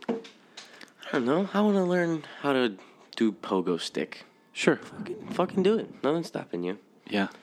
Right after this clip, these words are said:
Speaker 1: If you wanna
Speaker 2: You see it as life doesn't wait
Speaker 1: No.
Speaker 2: anymore.
Speaker 1: No. So you just gotta do shit.
Speaker 2: Good. Good.
Speaker 1: You gotta, you gotta live it, because if you don't,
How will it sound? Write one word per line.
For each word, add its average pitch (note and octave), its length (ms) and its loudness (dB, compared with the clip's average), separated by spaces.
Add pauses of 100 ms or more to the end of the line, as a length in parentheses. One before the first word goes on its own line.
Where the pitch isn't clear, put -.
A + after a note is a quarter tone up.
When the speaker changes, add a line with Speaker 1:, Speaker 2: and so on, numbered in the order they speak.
(840)
Speaker 1:
If - 140 -10
you A#2+ 280 2
wanna D#3 420 2 (560)
Speaker 2:
You E3 140 6
see F3 220 6
it C#3+ 80 6
as A2 140 2
life A2 320 4
doesn't G2 280 4
wait F2 280 -2 (260)
Speaker 1:
No. G3+ 140 0
Speaker 2:
anymore. F3+ 400 0 (200)
Speaker 1:
No. C#3+ 200 0 (760)
So - 80 -8
you A2+ 140 2
just B2 140 -2
gotta C3+ 160 4
do C#3 160 2
shit. F2+ 280 -2 (800)
Speaker 2:
Good. B2 260 0 (540)
Good. G#2+ 300 0 (220)
Speaker 1:
You G#2 160 -2
gotta, A2 320 2 (540)
you G2 100 0
gotta A#2 180 4
live A#2 260 2
it, F2+ 240 -4
because F#2+ 500 -2 (1300)
if - 160 -8
you F#2 60 -6
don't, A#2 300 2